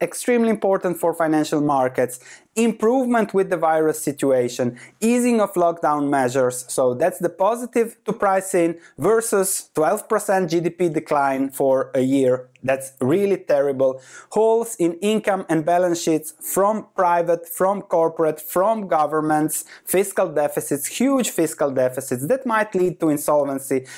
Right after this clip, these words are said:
and a liquidity crisis like two thousand nine. So these are the positive against the negatives, and we might also see, and hopefully not, a second wave with the virus. But then again, we have news like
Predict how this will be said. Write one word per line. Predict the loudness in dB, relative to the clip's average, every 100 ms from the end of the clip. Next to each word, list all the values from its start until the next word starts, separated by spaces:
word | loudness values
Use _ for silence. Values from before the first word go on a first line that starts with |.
| -16 -4
and | -4 -4 -4
a | -2
liquidity | 0 -2 -2 -2 -2 -4
crisis | -2 0 0 -2 0
like | 2 0 0
two | -4
thousand | 0 0 2 2 0 0
nine. | 0 0 -4
So | -4 -2
these | 0 0
are | 0 0
the | -2
positive | 0 0 0 -2 -2 -2 -2 _ -20 -4
against | -2 0 2 2 0 -2 -6 -2
the | 0 2 0 -4 -2
negatives, | 0 0 0 0 0 0 0
and | 2 2
we | 2
might | 0 0
also | 0 -2 -4
see, | 0 2 0 0
and | -4 -4 -10 -10
hopefully | -2 -2 0 0 2
not, | 2 0 -4 -20 -20 _ -4
a | -2 -4
second | -2 -2 0 -2 0
wave | 2 4 2 0
with | -2 -2 -2 -2
the | -2 0 0 -2 _ _ _ -4
virus. | -2 0 -4 -4 -2 -2 -2 -8 -10 -10 -10 _ -4
But | -2 0
then | 0
again, | 0 0 2 2
we | 2
have | 2 0 0 0
news | 2 2 0 -2
like | 0 2 2 0